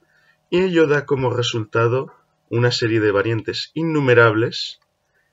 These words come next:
que, unidos al lenguaje arcaico, se calcula que los poemas homéricos son del siglo octavo antes de Cristo, y a veces oscuro, ininteligible, los griegos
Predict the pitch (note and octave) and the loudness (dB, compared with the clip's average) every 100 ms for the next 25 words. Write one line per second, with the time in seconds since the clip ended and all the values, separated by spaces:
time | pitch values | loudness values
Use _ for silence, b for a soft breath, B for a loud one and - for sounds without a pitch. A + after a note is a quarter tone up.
0 | _ _ _ - E3 D#3+ - D3 F#3 F#3+ | _ _ _ -4 4 4 4 -2 -2 -2
1 | E3 C#3 B2+ B2 B2+ C3 C#3+ D3 A#2 - | -2 2 4 4 2 -2 -6 -6 -6 -4
2 | A2 A#2+ - F#3 C#3 A#2 - F2+ - - | -6 -10 -6 -2 -2 0 0 -2 -4 -18
3 | - F#2 F#2 - G2+ G2 F2+ F2+ - F#2+ | -12 -6 -6 -4 -6 -4 -6 -10 -6 -6
4 | G2 - G2 G2+ G2+ F#2 - G2+ F#2 F2 | -6 -10 -8 -8 -8 -12 -12 -12 -10 -12
5 | G#2+ G2 F#2+ - - A#2 - E3 D#3 G#2+ | -10 -4 -4 -4 -14 -18 -6 -4 -2 -2
6 | G#2+ A2+ G#2+ G#2+ B2 C3+ - C#3+ - _ | -4 -8 -10 -10 -10 -12 -8 -10 -10 _
7 | b b b - D#3 E3+ D#3 D3 D3 - | b b b 2 2 2 -4 -6 -10 -12
8 | G#3+ G3+ A2+ - _ - A#2 A#2 B2+ A#2+ | -8 -2 0 -2 _ -8 -6 -4 -4 -6
9 | A#2+ F3 D3 B2+ B2 _ _ _ _ _ | -6 -8 -6 -6 -8 _ _ _ _ _
10 | _ _ - B2+ D3 D#3+ E3+ E3 E3 - | _ _ -2 -2 0 0 0 0 -4 -8